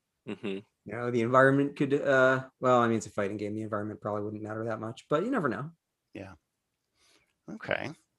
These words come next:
Speaker 3: mean, I think that's, that's a good eighty percent of, of the way
Speaker 1: <laughs>
Speaker 3: there.
Speaker 2: Uh, I, I, as far as the rough description of design that we engage in, in this <laughs> particular segment of the show, yes,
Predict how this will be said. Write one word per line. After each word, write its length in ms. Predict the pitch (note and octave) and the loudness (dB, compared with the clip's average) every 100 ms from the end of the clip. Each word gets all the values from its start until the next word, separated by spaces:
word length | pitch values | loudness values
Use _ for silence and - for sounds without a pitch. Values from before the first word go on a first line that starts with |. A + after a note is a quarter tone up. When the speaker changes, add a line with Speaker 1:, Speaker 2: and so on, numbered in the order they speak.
| _ _ _ _ _ _ _ _ _ | _ _ _ _ _ _ _ _ _
Speaker 3:
mean, 140 | C3+ D#3 | -2 0
I 120 | - | 0
think 200 | C#3 A#3 | -2 -4
that's, 260 | D#3 - - | -4 -4 -2
that's 220 | B2+ - | -2 0
a 40 | |
good 200 | A2+ C3 | 0 4
eighty 240 | G2+ A2+ B2+ | 4 2 -2
percent 480 | G#2 - A2+ B2+ - _ | -6 -4 -4 -4 -8 _
of, 480 | G#2+ F#2+ F2+ - - _ _ - - | -4 -4 -6 -12 -20 _ _ -8 -4
of 160 | F#2 | -2
the 100 | F#2 | 0
way 160 | F#2+ G2 | 2 2
Speaker 1:
<laughs> 100 | F2 | 4
Speaker 3:
there. 400 | G#2 B2+ E2+ A#2 _ _ _ _ _ _ | 2 2 -2 -8 _ _ _ _ _ _
Speaker 2:
Uh, 140 | - C#3 - | 2 2 2
I, 140 | F#3 - | 2 6
I, 140 | D#3 - | 4 4
as 220 | D#3 D3+ - | 4 4 8
far 240 | G3 G3 | 10 12
as 140 | E3+ | 10
the 120 | C3+ A#2+ | 8 8
rough 240 | D#3 F3+ | 8 6
description 460 | B2+ - F#3 - D#3+ | 2 4 4 6 4
of 60 | |
design 420 | A2+ G#2 D3 F3+ F3 | 4 2 4 6 6
that 80 | |
we 160 | A#2+ A2+ | 6 4
engage 380 | G#2+ B2+ D3+ D3 | 4 6 6 8
in, 180 | F3 C#3+ | 6 6
in 160 | G#2+ | 6
this 160 | B2+ - | 6 6
<laughs> 60 | |
particular 580 | - C#3+ - F3+ F3+ E3+ | 4 -2 6 8 10 10
segment 400 | - F3 F3 E3+ | 10 8 8 8
of 80 | D3 | 6
the 80 | C#3 | 4
show, 280 | - C#4 C4+ | 4 4 8
yes, 520 | E4+ - - - | 6 6 2 -10